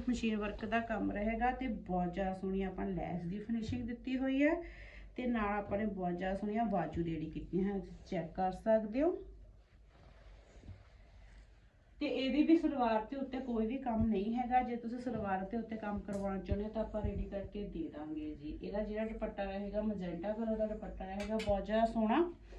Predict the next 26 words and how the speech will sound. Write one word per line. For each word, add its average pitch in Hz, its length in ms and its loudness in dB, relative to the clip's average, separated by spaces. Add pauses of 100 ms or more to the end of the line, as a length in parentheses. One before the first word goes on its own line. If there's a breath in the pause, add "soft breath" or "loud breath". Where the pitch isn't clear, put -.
(340 loud breath)
ਜਿਹੜਾ 214 260 2
ਵੀ 240 80 -2
ਇਹਦਾ 220 160 -2
ਦੁਪੱਟਾ 226 420 -4
ਰਹੂਗਾ 214 320 -2
ਜੀ, 220 140 -2 (360)
ਮਜੈਂਟਾ 196 460 2
ਕਲਰ 220 260 0
ਦਾ 220 140 2
ਰਹੂਗਾ। 226 340 2 (160)
ਇਹਦੇ 277 300 2
ਤੋਂ 294 160 2 (360)
ਡਬਲ 220 320 4
ਝਲਕ 277 300 2
ਪੈਂਦੀ 226 340 2
ਆ, 220 100 0
ਤਾਂ 220 180 0
ਕਰਕੇ 208 300 -2
ਆਪਾਂ 202 220 -2
ਇਹਦਾ, 208 200 0
ਇਹ 208 200 -2
ਵਾਲਾ 226 260 6
ਦੁਪੱਟਾ 214 340 -2
ਉਲਟੀ 196 360 -2
ਸਾਈਡ 208 320 2
ਨਾਲ 214 320 2